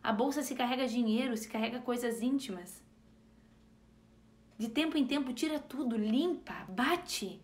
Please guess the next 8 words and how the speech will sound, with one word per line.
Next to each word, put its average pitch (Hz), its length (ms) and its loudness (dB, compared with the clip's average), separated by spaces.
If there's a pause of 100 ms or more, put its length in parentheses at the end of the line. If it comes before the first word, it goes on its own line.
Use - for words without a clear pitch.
(140)
sacode, 247 880 -2 (200)
dá 254 120 0
fluidez. 285 880 0 (3500)
Elimina 214 1000 0 (460)
aquilo 208 320 -4
que - 140 -6
não 208 140 -4
serve. 180 500 -6